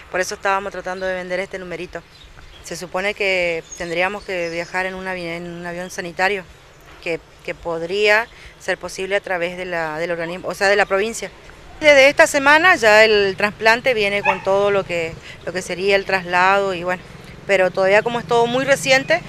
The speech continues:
la semana que viene recién estaríamos sabiendo bien cómo, qué debemos hacer, tanto de provincia como, como de nación, porque yo creo que con toda esta difusión que han hecho los medios, la gente que ha publicado y ha difundido, creo que prácticamente por todo el país,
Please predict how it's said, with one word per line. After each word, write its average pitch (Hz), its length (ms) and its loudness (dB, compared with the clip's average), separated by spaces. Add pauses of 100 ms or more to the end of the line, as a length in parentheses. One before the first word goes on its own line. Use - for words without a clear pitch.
(220)
la 196 80 4
semana 196 320 0
que 196 100 0
viene 202 220 2
recién 196 500 -2
estaríamos 185 720 -4 (540)
sabiendo 190 480 0
bien 196 340 2 (280)
cómo, 190 260 -4
qué 185 140 2
debemos 190 360 0
hacer, 180 220 -6 (560)
tanto 220 240 4
de 226 80 6
provincia 214 480 2
como, 202 460 -2
como 185 180 -6
de 175 100 -6
nación, 208 400 -6
porque 180 280 -8
yo 185 100 -10
creo 202 220 -4
que 202 100 -4
con 185 200 -8
toda 233 200 -2
esta 233 160 -6
difusión 208 500 -8
que 196 120 -8
han 190 120 -6
hecho 202 220 -8
los 190 140 -8
medios, 202 400 -4 (340)
la 196 200 2
gente 226 580 -2 (340)
que 196 100 0
ha 196 100 2
publicado 208 520 0
y 196 40 2
ha 190 80 2
difundido, 190 540 -4
creo 170 160 -6
que 170 160 -6 (300)
prácticamente 185 460 -2
por 175 140 -8
todo 190 160 -2
el 190 100 -6
país, 190 360 -4